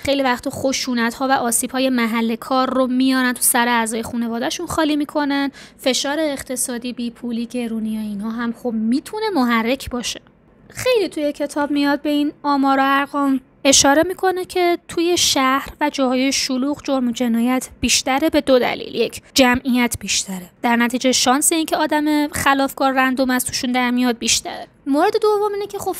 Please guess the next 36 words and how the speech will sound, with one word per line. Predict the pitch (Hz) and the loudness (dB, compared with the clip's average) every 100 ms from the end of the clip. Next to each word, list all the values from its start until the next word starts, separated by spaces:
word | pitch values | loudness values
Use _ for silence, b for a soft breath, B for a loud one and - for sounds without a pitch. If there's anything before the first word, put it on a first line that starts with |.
| - | -2
فضای | 285 277 277 277 277 | 0 0 0 0 0
روستا، | 262 262 262 - - 320 320 | -2 -4 -2 -2 -2 -2 -2
چون | 269 330 320 | -2 -6 -4
اکثراً | 269 - 269 262 302 | -2 0 2 2 2
همدیگر | 262 247 226 226 233 | 2 2 2 0 0
رو | 226 | 0
می‌شناسن، | 233 226 - 240 - 294 269 | 0 0 0 -2 0 2 4
یه | 302 320 | 4 2
کنترل | - 277 269 277 262 262 | 2 0 2 2 4 2
و | |
نظارت | 262 269 269 254 254 247 | 2 2 4 4 2 0
اجتماعی | 233 - 254 240 247 339 | -2 0 0 -2 -2 -2
وجود | 294 269 359 | -4 -4 -4
داره. | - 262 247 | 0 0 0
آدما | 262 254 294 | 0 0 0
به | 339 | 0
این | 330 | 0
راحتی | 330 294 285 330 | 2 2 2 -4
دست | 330 320 302 | -2 -2 -2
از | 269 | -2
پا | 311 | -4
خطا | - 269 285 | -2 -2 -2
نمی‌کنن، | 294 392 466 - 349 320 311 | -4 -4 -6 -4 0 0 2
ولی | 339 381 | 0 0
تو | 349 | -2
شهر | - 359 330 | 0 0 0
هر | - 262 262 | -2 0 0
کی | - | -2
هر | 269 269 | -4 -4
کیه، | 262 285 254 247 | -4 -2 -2 0
هیچ | 339 - | -2 0
کی | 359 | 0
هیچ | 349 - | 0 2
کی | 339 | 0
رو | 302 | 0
نمی‌شناسه. | 311 427 - 349 - 294 | -2 -4 -6 -4 -2 -2